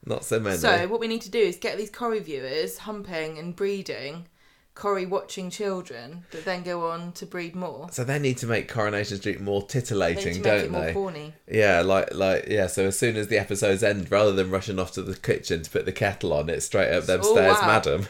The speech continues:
Speaker 2: This is why
Speaker 1: <laughs>
Speaker 2: it's sad that Tim and Sally aren't getting it on anymore.
Speaker 1: Yeah, I think so.
Speaker 2: Um, and also, perhaps there's a link there v-,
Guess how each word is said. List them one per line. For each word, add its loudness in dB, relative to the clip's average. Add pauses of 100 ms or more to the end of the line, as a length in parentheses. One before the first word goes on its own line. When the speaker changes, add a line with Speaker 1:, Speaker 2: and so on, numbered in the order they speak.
Speaker 2:
This -2
is -10
why 4
Speaker 1:
<laughs> -2
Speaker 2:
it's -2
sad 0
that -6
Tim -4
and -10
Sally -4
aren't -8
getting -8
it -8
on -8
anymore. -6
Speaker 1:
Yeah, 0 (120)
I 0
think -2
so. -4
Speaker 2:
Um, 4
and 2
also, 2
perhaps -4
there's 0
a -2
link 0
there -4
v-, -18